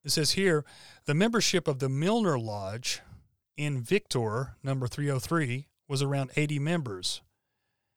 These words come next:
Mormon brother Heber C. Kimball, a potter made by trade, was one of the twelve apostles of the Latter-day Saints Church and a member of the Milner Lodge. I thought this was fascinating. After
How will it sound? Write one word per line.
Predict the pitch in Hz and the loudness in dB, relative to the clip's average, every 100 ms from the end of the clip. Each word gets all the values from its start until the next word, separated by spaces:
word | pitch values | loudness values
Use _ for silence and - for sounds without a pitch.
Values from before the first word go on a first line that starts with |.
| _ _ _ _ - | _ _ _ _ -4
Mormon | 151 190 196 214 196 - - | 2 4 4 2 0 -6 4
brother | 151 139 143 180 | 6 6 2 -4
Heber | - 151 143 135 | -4 -2 0 2
C. | - 127 | 0 -2
Kimball, | - 214 214 127 147 - | -2 0 4 2 2 -2
a | 131 | -2
potter | - 196 196 147 | 4 8 8 6
made | 135 127 | 0 -4
by | - 101 | -6 -6
trade, | - 202 208 131 139 - _ _ _ _ _ - | -2 0 2 0 -2 -10 _ _ _ _ _ -2
was | 143 | 2
one | 185 | 4
of | 165 | 2
the | 147 | 0
twelve | - 185 190 | 4 6 6
apostles | 175 - 139 135 - 143 131 | 4 0 2 2 0 -2 -2
of | 131 | -4
the | 131 | -4
Latter-day | 123 120 120 120 113 | -4 -4 -4 -4 -4
Saints | - 113 110 - | -4 -4 -4 -4
Church | - 190 190 101 - - - _ _ | -2 0 0 0 -4 -6 -8 _ _
and | 175 220 220 | 0 2 2
a | 185 | 2
member | 170 208 175 127 143 143 - | 2 2 2 0 -2 -6 -6
of | 143 143 | -4 -2
the | |
Milner | 135 120 120 120 | 0 0 -2 -2
Lodge. | 127 147 120 95 - - _ _ _ _ _ _ _ _ 135 | 0 2 2 -2 -6 -8 _ _ _ _ _ _ _ _ -2
I | 135 | 2
thought | 147 | 4
this | 170 180 | 2 0
was | 131 | -2
fascinating. | 120 104 - 101 95 95 143 - - - - | -2 -4 -4 -6 -8 -8 -8 -10 -20 -8 2
After | 170 175 170 160 151 | 4 4 0 -2 -2